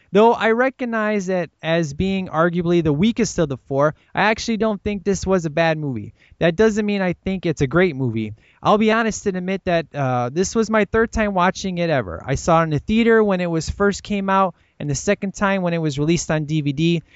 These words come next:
I'll start with some of the problems I had with the movie.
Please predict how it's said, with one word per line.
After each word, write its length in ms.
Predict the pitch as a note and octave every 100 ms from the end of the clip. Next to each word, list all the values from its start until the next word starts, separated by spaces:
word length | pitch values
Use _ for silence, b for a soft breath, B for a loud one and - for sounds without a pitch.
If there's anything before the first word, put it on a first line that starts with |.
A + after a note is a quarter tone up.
| B B
I'll 140 | D#3+
start 280 | F3 - A3
with 120 | G3
some 240 | F#3 G#3+ F#3+
of 60 |
the 60 | E3+
problems 460 | - F#3 G#3 G3+ F#3+
I 120 | F#3+
had 240 | F#3 F#3+
with 180 | E3+ E3
the 60 | D#3
movie. 360 | D3+ A2+ G2